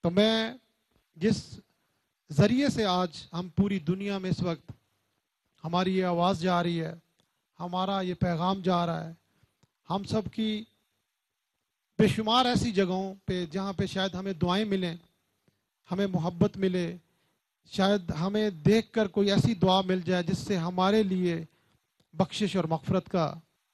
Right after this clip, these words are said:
रास्ता जो है वो आसान हो जाए और अल्लाह की रहमत हो जाए,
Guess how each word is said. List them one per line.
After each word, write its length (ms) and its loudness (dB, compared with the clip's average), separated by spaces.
रास्ता 380 2
जो 140 0
है 120 -2
वो 100 -4
आसान 360 -2
हो 120 -2
जाए 320 -4
और 60 -4
अल्लाह 180 2
की 160 0
रहमत 360 0
हो 120 4
जाए, 300 0